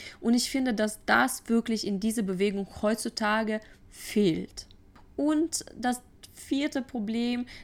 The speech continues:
das ist das, was ich in der letzten Podcast-Episode erwähnt habe. Ich glaube, diese Bewegung, so wie sie jetzt existiert, schafft für einige Menschen viel zu viel Druck. Weil sie denken, oh Gott,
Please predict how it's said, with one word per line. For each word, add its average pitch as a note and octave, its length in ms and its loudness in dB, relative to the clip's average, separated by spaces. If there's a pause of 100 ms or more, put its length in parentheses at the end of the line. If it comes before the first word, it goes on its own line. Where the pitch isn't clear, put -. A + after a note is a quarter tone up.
das G#3+ 160 -6
ist A3 120 -6
das, A3+ 160 0
was A3 160 -4
ich G#3+ 160 -6
in G3+ 180 -4
der F#3+ 140 -2
letzten B3 300 -4
Podcast-Episode A3 920 -4
erwähnt G#3 540 -4
habe. G3 360 -2 (600)
Ich A3 160 -6
glaube, B3+ 720 0 (260)
diese A3 320 -2
Bewegung, B3 1040 -2 (300)
so G3+ 240 2
wie G#3 80 0
sie F3+ 280 -2
jetzt F#3+ 520 0
existiert, A3 880 -2
schafft - 380 -2
für - 240 -8
einige A3 280 -2
Menschen G#3 380 -2
viel G#3 200 -4
zu - 120 -14
viel G3 240 -4
Druck. G#3+ 400 -4 (380)
Weil G#3 460 2
sie A3+ 560 -2
denken, G#3 560 -6
oh F#3+ 80 -4
Gott, B3+ 480 0